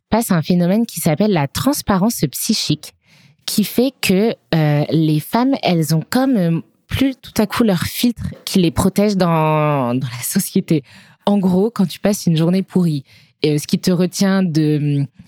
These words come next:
peut-être, euh, pleurer ou ce qui te retient d'être tout le temps hypersensible dès qu'il se passe un truc, c'est que t'arrives à mettre des barrières. Et bah, ces barrières, elles ont tendance à diminuer de manière assez physiologique pendant la grossesse. Et c'est, entre autres, ce qui te permet de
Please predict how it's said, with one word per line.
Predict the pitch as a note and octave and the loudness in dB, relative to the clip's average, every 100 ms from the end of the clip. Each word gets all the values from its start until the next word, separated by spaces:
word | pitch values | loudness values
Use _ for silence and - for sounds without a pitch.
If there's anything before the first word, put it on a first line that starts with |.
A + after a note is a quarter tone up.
| _ | _
peut-être, | - D#3+ F3 - | -4 0 0 0
euh, | D#3 C#3 | 0 -2
pleurer | - F#3 F#3+ F3 F3+ F3+ | -2 0 2 2 2 2
ou | E3 | 0
ce | - | -2
qui | E3 | -6
te | D3+ D#3+ | 0 0
retient | E3+ - E3+ | 0 0 0
d'être | D3+ | 0
tout | - | -2
le | E3+ | 0
temps | F3+ | 0
hypersensible | E3+ F3 D#3 D#3+ F3+ | 0 0 0 0 0
dès | D3+ | -2
qu'il | - | -4
se | - | -2
passe | F3 | 0
un | E3 | 0
truc, | C#3+ G#3+ - _ _ | 0 -2 -2 _ _
c'est | - | -4
que | G#3+ | 0
t'arrives | E3 F#3 | 2 2
à | G3 | 2
mettre | F3 E3 | 2 2
des | D#3+ | 2
barrières. | D3+ D3 C3 - | 2 2 0 0
Et | E3+ | 0
bah, | E3 | 0
ces | - | 0
barrières, | F3+ F3 A3+ | 0 2 2
elles | G#3 D#3+ | 2 0
ont | |
tendance | D3 F3+ G#3 | 0 0 0
à | D3+ | 0
diminuer | C#3+ D#3+ G3 G3 F#3 G#3+ | 0 2 2 2 2 0
de | F3 | 0
manière | D3+ D#3+ E3 | 0 0 0
assez | D3 A3+ | 0 -2
physiologique | - F#3 F#3+ F3 G3 | 0 0 2 2 0
pendant | - D#3+ | 0 2
la | D3 | 2
grossesse. | C#3 C#3 - B3 - _ _ _ - | 0 0 0 -2 -4 _ _ _ -2
Et | G#3 | -2
c'est, | G#3 G3+ - _ _ _ _ _ _ _ - | 0 -2 -4 _ _ _ _ _ _ _ -2
entre | F#3 E3 - - - | 0 0 -4 -2 0
autres, | A#3+ - - - | 0 0 -2 -2
ce | - | -2
qui | F3 | -4
te | - | 0
permet | F3+ E3+ G#3+ | 0 2 2
de | G3+ F#3 | 2 0